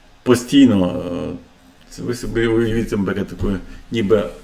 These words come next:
антивірусну програму, яка шукає, напевні, е, похибки, скажімо, е, в таборі суперника, скажімо,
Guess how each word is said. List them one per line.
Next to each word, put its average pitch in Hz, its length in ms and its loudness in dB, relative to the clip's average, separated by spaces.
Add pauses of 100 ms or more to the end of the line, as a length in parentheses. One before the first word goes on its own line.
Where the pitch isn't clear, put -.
(140)
антивірусну 110 540 -2
програму, 123 420 0
яка 101 260 -4
шукає, 98 440 -4
напевні, 90 460 -2
е, 90 800 -6 (840)
похибки, 98 500 4
скажімо, 85 300 -4
е, - 440 -20 (600)
в - 80 -20
таборі 90 280 0
суперника, 143 600 -4
скажімо, 123 360 -8